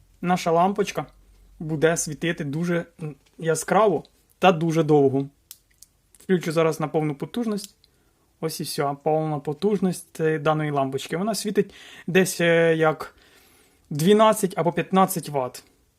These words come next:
І хватить її на досить довго, тому що тут акумулятор був маленький, на шістсот міліампер, а зараз тут, е, дев'ять тисяч п'ятсот міліампер.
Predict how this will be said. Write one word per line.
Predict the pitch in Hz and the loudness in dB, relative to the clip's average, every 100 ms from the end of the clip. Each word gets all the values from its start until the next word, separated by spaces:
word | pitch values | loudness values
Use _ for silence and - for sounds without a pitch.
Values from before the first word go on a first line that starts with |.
| _ _ _ _ _ _ _ | _ _ _ _ _ _ _
І | - 190 | -2 -2
хватить | - 180 240 202 | 0 2 4 4
її | 185 180 180 175 | 0 0 0 2
на | 160 | 0
досить | 151 190 190 160 | 0 0 0 -2
довго, | 143 165 139 143 | 2 4 2 -2
тому | 143 156 156 | -6 -8 -8
що | - | -8
тут | 151 254 - _ - | -2 -2 -4 _ -12
акумулятор | 175 180 175 165 - 156 | -6 -2 0 0 0 -2
був | 151 143 | -2 -4
маленький, | 143 160 214 208 160 | -2 0 0 -2 -6
на | 147 | -6
шістсот | - 147 - - 180 - | -8 -8 -8 -4 -4 -4
міліампер, | 160 156 147 139 208 214 _ - - | -6 -4 -4 -2 -2 -4 _ -20 -12
а | 156 | -4
зараз | 147 196 180 | 0 0 0
тут, | - 143 147 - _ _ _ _ | -4 -6 -8 -10 _ _ _ _
е, | 175 165 160 156 | -2 2 2 0
дев'ять | 147 180 190 175 - | 2 6 6 6 -2
тисяч | - 202 170 - | -4 -2 -4 -4
п'ятсот | 165 - 185 160 - | -4 -4 -2 -2 -2
міліампер. | 151 147 139 139 139 | -4 -4 -4 -6 -6